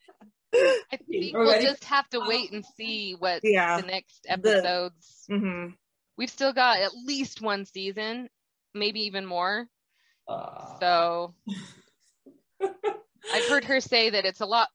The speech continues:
Speaker 1: more flexible, so she doesn't have to feel rushed.
Speaker 2: Mm-hmm.
Speaker 1: So we've
Speaker 2: All
Speaker 1: got
Speaker 2: right.
Speaker 1: at least one. We need to find out. We, we still need to find out what Charles chooses with El-, Ellesmere.
Speaker 2: Yeah.
Speaker 3: Mm-hmm.
Speaker 1: Uh, we still need to find out what Mister Lawson is shady. I,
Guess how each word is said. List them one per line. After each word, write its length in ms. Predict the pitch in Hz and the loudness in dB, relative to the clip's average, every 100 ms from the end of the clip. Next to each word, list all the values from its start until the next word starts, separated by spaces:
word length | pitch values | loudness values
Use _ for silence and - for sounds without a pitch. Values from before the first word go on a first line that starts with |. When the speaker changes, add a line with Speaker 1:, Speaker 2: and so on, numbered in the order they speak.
| _ | _
Speaker 1:
more 160 | 202 196 | -8 -6
flexible, 600 | - 196 - 190 160 151 | -2 -2 -2 -8 -6 -8
so 140 | - 175 | -6 -6
she 140 | 196 | -6
doesn't 160 | 196 220 | -8 -6
have 140 | 196 | -6
to 100 | 185 | -6
feel 240 | - 180 | -6 -4
rushed. 540 | 160 156 151 - - - _ _ - | -2 -2 -4 -8 -18 -20 _ _ -6
Speaker 2:
Mm-hmm. 80 | 220 | -2
Speaker 1:
So 320 | 175 151 156 _ _ _ _ _ _ _ _ _ _ _ _ _ _ _ _ _ | 0 -2 -6 _ _ _ _ _ _ _ _ _ _ _ _ _ _ _ _ _
we've 100 | 196 | 0
Speaker 2:
All 60 | 185 | 4
Speaker 1:
got 80 | |
Speaker 2:
right. 80 | 202 | 2
Speaker 1:
at 120 | 202 214 | 0 -4
least 320 | 277 269 - | -6 -6 -4
one. 240 | 226 208 | 0 0
We 80 | 202 | -2
need 180 | 233 254 | -6 -6
to 60 | 277 | -2
find 300 | 269 240 220 | 0 0 2
out. 220 | 214 - | 2 2
We, 160 | 240 - | -6 -12
we 120 | 220 | -14
still 220 | 196 262 | -8 -6
need 140 | 269 269 | -4 -4
to 60 | |
find 240 | - 226 226 | -2 0 2
out 120 | 214 | 0
what 120 | 190 | 0
Charles 400 | 202 214 208 214 | -2 0 0 -4
chooses 420 | - 214 202 202 | -10 -8 -8 -8
with 140 | 208 196 | -8 -6
El-, 220 | - 185 - | -2 -2 0
Ellesmere. 580 | 190 180 - 160 151 202 _ _ _ - | -2 -2 -6 -12 -14 -14 _ _ _ -18
Speaker 2:
Yeah. 140 | 135 127 - _ | -18 -18 -20 _
Speaker 3:
Mm-hmm. 260 | 165 165 143 | -14 -10 0
Speaker 1:
Uh, 100 | 185 | 0
we 100 | 202 | 0
still 200 | 202 233 | -2 -2
need 120 | 233 | -2
to 80 | 233 | -4
find 260 | 233 220 208 | -2 -2 2
out 220 | 202 208 | 2 4
what 220 | 190 180 | 0 -2
Mister 340 | 190 190 208 196 | -4 -8 -6 0
Lawson 600 | 180 185 - 190 185 180 | 2 2 0 -10 -12 -12
is 220 | 175 175 | -8 -8
shady. 460 | - - 165 170 165 | -6 -6 -6 -8 -6
I, 160 | 185 | -4